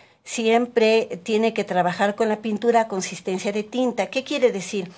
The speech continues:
Que la pintura aumentamos unas dos, tres gotas de agua para que corra en nuestro pincel. Nuestro pincel es, o sea, es muy fino, muy delgadito, digamos. Ahora voy a trabajar lo que son las luces.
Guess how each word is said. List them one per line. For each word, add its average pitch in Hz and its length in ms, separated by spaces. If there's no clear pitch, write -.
Que 240 100
la 233 160
pintura 262 540
aumentamos 240 640
unas 226 280
dos, 240 320
tres 233 320
gotas 220 400
de 180 140
agua 185 400
para 208 500
que 208 300
corra 240 420
en 185 80
nuestro 180 280
pincel. 175 300
Nuestro 214 260
pincel 233 380
es, 220 240
o 202 60
sea, 202 140
es 202 60
muy 208 180
fino, 226 420
muy 214 180
delgadito, 202 640
digamos. - 560
Ahora 226 260
voy 240 220
a 240 80
trabajar 208 540
lo 190 180
que 185 120
son 214 340
las 175 260
luces. 208 600